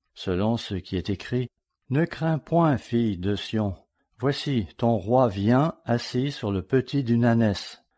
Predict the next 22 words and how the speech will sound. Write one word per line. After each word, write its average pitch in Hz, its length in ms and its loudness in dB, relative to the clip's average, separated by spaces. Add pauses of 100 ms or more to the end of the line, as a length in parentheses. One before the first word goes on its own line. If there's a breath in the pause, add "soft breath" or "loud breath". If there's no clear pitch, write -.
(100)
Ses 90 240 -4
disciples 104 640 -2 (100)
ne 104 160 0
comprirent 98 560 -6
pas 123 240 2
d'abord 104 380 2
ces 107 180 -6
choses, 104 440 -4 (300)
mais 107 300 0
lorsque 127 500 0
Jésus 104 600 -2
eut 104 200 -4
été 101 220 -2
glorifié, 117 720 0 (420)
ils 143 140 -2
se 156 180 -2
souvinrent 151 640 0
qu'elles 131 400 0 (200)
étaient 127 280 0
écrites 127 380 -2
de 117 120 0
lui 107 380 0